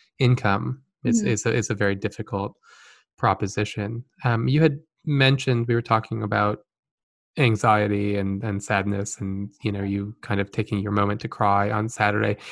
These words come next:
Speaker 1: Do you find yourself also being the person a lot of other people turn to with tears?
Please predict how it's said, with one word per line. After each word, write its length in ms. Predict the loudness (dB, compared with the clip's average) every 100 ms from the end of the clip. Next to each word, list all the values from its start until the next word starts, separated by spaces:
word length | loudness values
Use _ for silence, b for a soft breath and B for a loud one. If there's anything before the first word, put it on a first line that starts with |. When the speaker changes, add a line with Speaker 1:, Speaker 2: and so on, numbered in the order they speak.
| B 4
Speaker 1:
Do 80 |
you 80 | 4
find 260 | 6 6 6
yourself 360 | 4 4 2
also 460 | 4 4 4 2 2 2
being 320 | 2 2 2
the 100 | 0
person 460 | -4 0 0 0 -2
a 80 | 2
lot 160 | 2
of 100 | 4
other 180 | 2 0
people 360 | 0 -4 -2 -2
turn 300 | 2 2 2
to 200 | 0 0
with 180 | 0 0
tears? 500 | 0 2 0 -4